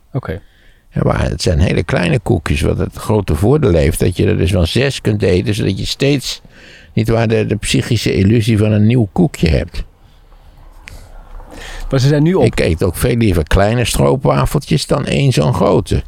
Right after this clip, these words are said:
Speaker 1: Ja, dat is waar.
Speaker 2: Ja,
Speaker 1: Dan
Speaker 2: dan
Speaker 1: kun je
Speaker 2: begin je
Speaker 1: meer.
Speaker 2: steeds, denk je, "Hé, hey, nog een stroopwafeltje." Ik heb ook wel eens gedacht, hoeveel, hoeveel kleine stroopwafeltjes gaan er eigenlijk in een grote stroopwafel, heb ik me wel eens afgevraagd.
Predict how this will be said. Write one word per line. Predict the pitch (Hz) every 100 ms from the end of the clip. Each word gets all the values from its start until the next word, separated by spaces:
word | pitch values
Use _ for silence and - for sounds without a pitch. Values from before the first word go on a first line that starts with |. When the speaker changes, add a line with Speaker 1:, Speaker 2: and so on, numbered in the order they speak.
| -
Speaker 1:
Ja, | 101 110 120
dat | 139 147
is | 151
waar. | -
Speaker 2:
Ja, | 151
Speaker 1:
Dan |
Speaker 2:
dan | -
Speaker 1:
kun | 196
je | 202
Speaker 2:
begin | 147 127
je |
Speaker 1:
meer. | -
Speaker 2:
steeds, | 147 135
denk | 117 117
je, |
"Hé, | 143 226 151 - -
hey, | - 247
nog | 151 185
een | 165 -
stroopwafeltje." | - - - - 62 - 85 - - - - - - - _ -
Ik | -
heb | - -
ook | -
wel |
eens | 110 -
gedacht, | 117 -
hoeveel, | 120 117 - -
hoeveel | 110 117 117 107 _ _ _ _
kleine | - 117 131 123
stroopwafeltjes | - 127 135 127 120 107 120 120 -
gaan | 117 120
er |
eigenlijk | 117 113
in | 127
een | 107
grote | 98 - 139 -
stroopwafel, | - 78 - - 65 - 62
heb | 71 67
ik | -
me | 65
wel | 57
eens | 71 67
afgevraagd. | 64 - 55 58 73